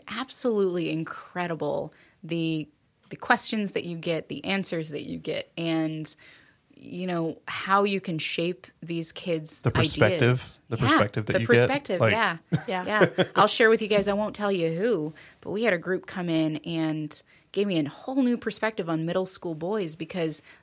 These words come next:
Speaker 1: the number one question that I was asked several times throughout the day by several boys was,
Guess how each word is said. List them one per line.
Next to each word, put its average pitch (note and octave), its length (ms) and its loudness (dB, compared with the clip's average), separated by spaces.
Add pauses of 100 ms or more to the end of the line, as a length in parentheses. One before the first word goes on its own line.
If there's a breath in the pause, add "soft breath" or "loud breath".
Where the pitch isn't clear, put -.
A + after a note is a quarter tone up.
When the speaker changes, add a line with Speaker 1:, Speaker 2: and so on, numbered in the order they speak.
Speaker 1:
the F#3 140 -4
number A3+ 420 0
one G3+ 220 -2
question G#3+ 360 -4
that E3+ 80 -2
I E3+ 60 0
was E3+ 160 0
asked D#3+ 320 -4
several A3+ 420 -4
times E3+ 720 -4
throughout F#3 280 -6
the F3+ 80 -10
day E3 180 -2
by D#3+ 140 -6
several G3+ 460 -6
boys F#3 360 -2
was, D#3+ 260 -4